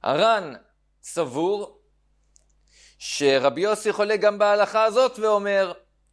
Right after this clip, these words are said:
שמכיוון שרגילים לקרוא לקום קום של החלב, קומא דחלבא, אז אם כן זה נחשב דבר אחד, קום וחלב נחשב דבר אחד, וכשהוא נודר לאסור על עצמו הנאה מקום, הוא גם אסור, לפי דעת רבי יוסי, בחלב.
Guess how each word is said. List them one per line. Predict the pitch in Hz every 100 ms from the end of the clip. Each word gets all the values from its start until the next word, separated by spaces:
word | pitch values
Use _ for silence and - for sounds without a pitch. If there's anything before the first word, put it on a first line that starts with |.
| _ _
שמכיוון | - 139 143 165 220
שרגילים | 214 196 180 156 175 202
לקרוא | 175 - 196
לקום | 175 - 208 202 139 - _ _ _ _ _
קום | - 226 233 170
של | - 175
החלב, | 160 165 139 156 175
קומא | - 202 196
דחלבא, | 165 - 160 170 170 196 190 _ _ _ _ _
אז | 135 156
אם | 208
כן | 214 202
זה | 156 175 165 -
נחשב | 156 - 202
דבר | 165 165 170 135
אחד, | - 202 165 -
קום | 214 214 165
וחלב | 147 170 175 165
נחשב | 143 170 151
דבר | 143 139 110
אחד, | 185 190 156 - _ _ _
וכשהוא | 123 131 -
נודר | 127 131 175 202 139
לאסור | 120 131 127 190 175
על | 143
עצמו | 135 - 185 175
הנאה | 147 151 170
מקום, | 147 139 123 - 233 226 208 -
הוא | 143
גם | 165 175
אסור, | 151 - 175 156 139 - _
לפי | - 156
דעת | 147 139
רבי | 131 151
יוסי, | 151 - 131
בחלב. | 113 127 131 120